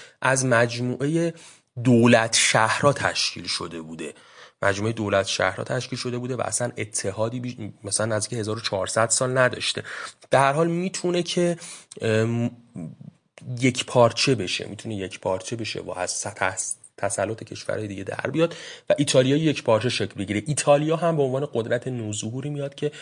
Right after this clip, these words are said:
او، او هم دنبال ایجاد مستعمراتی به ویژه در اتیوپی و اریتره بوده. با آلمان و اتریش مجارستان می‌تونن با ایتالیا هم تو هزار و هشتصد و هشتاد و دو یک اتحادی رو ایجاد کنن که و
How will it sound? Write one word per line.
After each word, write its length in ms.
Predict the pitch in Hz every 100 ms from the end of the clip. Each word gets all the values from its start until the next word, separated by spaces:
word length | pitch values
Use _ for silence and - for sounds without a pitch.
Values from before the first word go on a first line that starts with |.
| - - - -
او، 300 | 143 156 151
او 220 | 156 160
هم 200 | 147 143
دنبال 600 | 131 117 123 139 139 135 135 - -
ایجاد 280 | 120 113
مستعمراتی 760 | 131 123 - 113 104 101 110 127
به 80 | 120
ویژه 160 | 120
در 180 | 120 117 -
اتیوپی 400 | 107 - 104 120
و 80 | 113
اریتره 480 | 98 95 - 107
بوده. 240 | 87 90 - - - - -
با 100 | - -
آلمان 300 | 151 156 190
و 20 |
اتریش 340 | 208 196 139 139
مجارستان 500 | 131 131 127 - 160
می‌تونن 280 | 160 165 160
با 140 | 143
ایتالیا 460 | 117 - 113 113 123
هم 140 | 143
تو 140 | -
هزار 180 | 110 127
و 40 | 123
هشتصد 240 | 107 131
و 60 | 123
هشتاد 400 | 104 - 107 131
و 60 |
دو 60 | 151 - - - -
یک 180 | 156 -
اتحادی 500 | 131 - 120 135 151
رو 80 | 135
ایجاد 340 | 123 113 107
کنن 280 | - 90 87
که 220 | - 92 - - - - 117
و 240 | 131 135